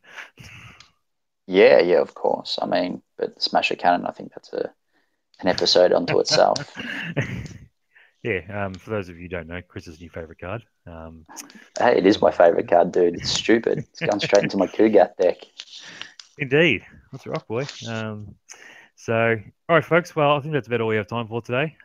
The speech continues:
Speaker 1: Um, hope you've enjoyed the episode. Once again, stay tuned to Tempo Gaming, um, releasing more, uh, especially Conquest podcasts. We'll focus on probably the, uh, Imperial,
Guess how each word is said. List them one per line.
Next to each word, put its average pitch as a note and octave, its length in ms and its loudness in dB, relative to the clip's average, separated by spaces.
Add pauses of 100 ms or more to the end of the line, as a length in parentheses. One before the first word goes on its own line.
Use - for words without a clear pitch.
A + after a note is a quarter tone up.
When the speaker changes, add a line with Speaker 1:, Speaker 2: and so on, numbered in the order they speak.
(140)
Speaker 1:
Um, G#2 760 -6
hope A2 140 -12
you've G2+ 100 -14
enjoyed G#2 240 -8
the G#2 80 -6
episode. C#3 480 -8 (580)
Once G#2+ 140 -10
again, A#2 220 -6
stay A2+ 200 -4
tuned G#2+ 340 -10
to G#2 340 -10 (100)
Tempo G#2 540 -8
Gaming, D3 520 -8
um, G2+ 380 -8
releasing G#2 360 -10
more, G2+ 300 -10 (240)
uh, G2+ 280 -8
especially G#2+ 340 -16
Conquest A2+ 460 -12
podcasts. D3+ 420 -6
We'll G2+ 220 -12 (460)
focus G#2+ 400 -4
on A2+ 340 -4
probably A#2 280 -4
the, G#2 480 -10
uh, A2 180 -6
Imperial, A2+ 640 -8